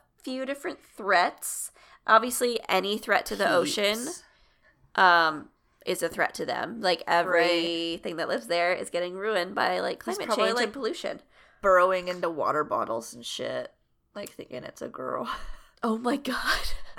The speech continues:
Speaker 1: <laughs> "Absorb me, mommy." <laughs>
Speaker 2: <laughs>
Speaker 1: And it's like, doesn't, and it's like, "No, this is
Speaker 2: Fucking
Speaker 1: hell."
Speaker 2: fuses to a plastic water bottle.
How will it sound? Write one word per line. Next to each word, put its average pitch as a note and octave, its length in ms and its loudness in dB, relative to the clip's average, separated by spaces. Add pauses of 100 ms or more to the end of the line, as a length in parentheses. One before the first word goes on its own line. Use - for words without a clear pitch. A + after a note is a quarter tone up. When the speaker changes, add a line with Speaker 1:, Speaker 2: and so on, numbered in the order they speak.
(100)
Speaker 1:
<laughs> - 540 -2
"Absorb C#4+ 580 6
me, C#4 220 2
mommy." C4+ 840 0
<laughs> - 160 -20
Speaker 2:
<laughs> - 0 - (1080)
Speaker 1:
And - 140 12
it's B3+ 160 2
like, D4 180 2
doesn't, G#3 300 0
and G#3+ 160 -4
it's B3 160 -4
like, C#4+ 240 0
"No, F4 380 10
this E4 140 -4
is D#4+ 100 -6
Speaker 2:
Fucking D#4+ 200 10
Speaker 1:
hell." D#4 360 6
Speaker 2:
fuses B3+ 600 4
to C#4 120 2
a A3+ 60 4
plastic G#3+ 500 6
water F#3 340 6
bottle. E3 560 4